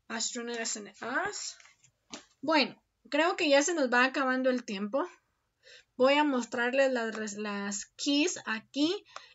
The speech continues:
Y entonces las respuestas quedan de la siguiente manera. La uno con la E, la dos con la D. Entonces yo muestro las respuestas y voy leyendo de una vez, ¿verdad? Dos with D. Please forgive me, I can help you now. I'll call you when I'm available.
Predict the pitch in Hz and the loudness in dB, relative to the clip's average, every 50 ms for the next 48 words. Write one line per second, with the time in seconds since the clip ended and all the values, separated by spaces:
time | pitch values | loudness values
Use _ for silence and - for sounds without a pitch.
0 | _ - 285 285 285 277 285 285 294 294 311 311 320 302 294 - 262 247 254 254 | _ -2 0 2 2 2 2 2 2 2 2 0 0 2 2 2 2 2 0 0
1 | - - 254 254 254 - 277 277 - - 262 254 254 254 254 247 240 220 214 214 | 0 0 -2 -2 0 -2 -4 -2 -2 -2 -2 -2 0 0 0 0 0 0 -2 -4
2 | - 208 196 214 214 220 214 226 233 240 247 277 285 277 240 190 165 - 214 226 | -6 -6 -8 -8 -8 -6 -8 -8 -6 -2 0 2 4 4 4 2 0 -2 0 2
3 | 226 233 262 285 294 311 302 302 277 247 220 202 - - 240 262 285 311 370 403 | 2 4 4 4 4 2 2 2 0 0 -2 -2 -4 0 4 6 6 6 6 4
4 | - - - - - - - 247 240 240 226 214 262 277 302 302 - - 381 381 | 2 -6 -16 -20 -20 -12 -2 2 2 4 6 8 8 8 8 8 6 2 0 2
5 | 359 330 277 247 247 269 311 359 339 - 254 247 262 233 202 240 240 254 277 302 | 2 4 4 6 6 6 6 4 2 0 0 0 -2 -2 0 0 2 2 2 0
6 | 302 339 339 330 302 285 247 226 220 - - 254 269 277 - 330 339 269 254 247 | 0 -2 -2 0 0 0 0 -2 -6 -2 0 0 2 2 0 -2 -2 -2 -4 -6
7 | 233 214 220 220 220 226 226 220 226 226 226 220 226 226 220 220 214 214 220 220 | -6 -4 -4 -4 -2 -2 -2 -2 -2 -4 -4 -4 -4 -4 -4 -4 -6 -6 -4 -4
8 | 220 226 208 185 180 - - 185 185 226 262 285 349 - - - - - - - | -4 -4 -4 -6 -8 -12 -16 -6 0 4 4 4 4 2 -2 -16 -20 -20 -20 -8
9 | - 240 294 302 320 349 349 359 302 330 311 254 247 233 302 339 381 453 453 - | 2 8 10 10 10 10 8 6 4 2 2 2 2 4 6 8 8 6 6 2
10 | - - - _ - 330 370 403 440 415 381 403 381 349 277 302 349 359 359 370 | -6 -16 -14 _ 0 4 8 8 8 8 8 6 2 2 4 4 4 4 4 4
11 | 370 370 349 302 285 285 - 294 277 277 269 302 302 311 302 320 311 294 277 294 | 4 6 6 6 6 4 2 0 0 2 4 6 6 6 6 4 0 4 8 10
12 | 302 339 370 392 370 - - 226 233 247 262 262 254 - - - 311 311 320 320 | 10 10 8 6 2 -2 0 2 2 4 2 2 0 -2 2 4 4 6 6 4
13 | 330 339 339 311 262 247 233 240 247 262 269 262 262 254 220 220 285 302 311 302 | 2 2 2 2 0 0 2 4 4 4 4 4 2 4 8 10 12 12 12 12
14 | 277 254 220 202 - - - | 10 8 4 2 -2 -8 -10